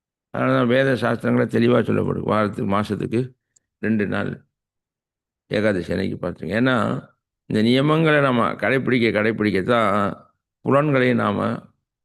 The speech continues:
கட்டுப்படுத்த முடியும். அதனால தான் சாஸ்திரம் வந்து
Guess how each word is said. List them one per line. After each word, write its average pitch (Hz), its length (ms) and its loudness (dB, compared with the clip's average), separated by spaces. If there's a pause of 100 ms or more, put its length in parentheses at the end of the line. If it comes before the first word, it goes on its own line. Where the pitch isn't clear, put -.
(120)
கட்டுப்படுத்த 110 640 -2
முடியும். 85 360 -6 (800)
அதனால 117 300 0
தான் 131 180 4
சாஸ்திரம் 117 520 0
வந்து 117 540 2